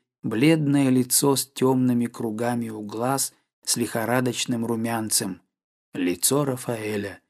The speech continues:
печальное и задумчивое. Фатальный образ богатства. Юноша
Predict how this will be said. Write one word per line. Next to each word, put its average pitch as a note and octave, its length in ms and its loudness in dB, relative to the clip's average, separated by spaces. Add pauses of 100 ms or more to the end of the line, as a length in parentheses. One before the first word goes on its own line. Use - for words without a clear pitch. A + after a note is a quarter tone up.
(340)
печальное C#3 920 0 (380)
и D3 100 4
задумчивое. A#2+ 1040 -2 (720)
Фатальный C#3 960 -4
образ A2+ 500 -4
богатства. G#2 880 -10 (680)
Юноша D3 680 4